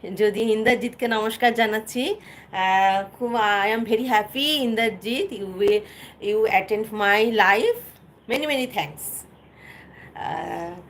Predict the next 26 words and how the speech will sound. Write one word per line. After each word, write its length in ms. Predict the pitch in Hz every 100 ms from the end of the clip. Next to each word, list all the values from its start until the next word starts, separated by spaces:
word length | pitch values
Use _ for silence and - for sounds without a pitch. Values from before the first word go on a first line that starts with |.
| - -
ওয়েলকাম, 520 | 214 220 226 220 269 - - - - - 196
সবাইকে 380 | 196 208 220 233
ওয়েলকাম 380 | 220 202 214 214
জানাচ্ছি। 640 | 202 196 196 - 269 392 - - -
আর 200 | 180 185
সবাই 400 | 185 220 214 247
যাওয়ার 360 | 233 202 185 202
আগে 300 | 196 175 226
অবশ্যই 440 | 180 190 220 320
একটা 420 | 320 185 - 269 453 440
লাইক 400 | 208 160 165 151
দিয়ে 220 | 165 147
যেও। 280 | 143 156 143 - - - -
হ্যাঁ, 340 | 185 175 170 160 - -
ঠিক 220 | - 381 240
বলেছো, 320 | 208 180 196
আমরা 260 | 196 226
সবাই 400 | 269 247 233 294 392 - - - -
চেষ্টা 320 | 214 220 -
করি 280 | 262 285 277
সবার 380 | 269 202 190 208 208
পাশে 340 | 165 156 208
দাঁড়িয়ে 360 | 190 151 156 180 -
থেকে 380 | 156 170 254 480 - - - -
একটা 600 | 156 - - 185 180 180
লাইক 380 | 170 170 185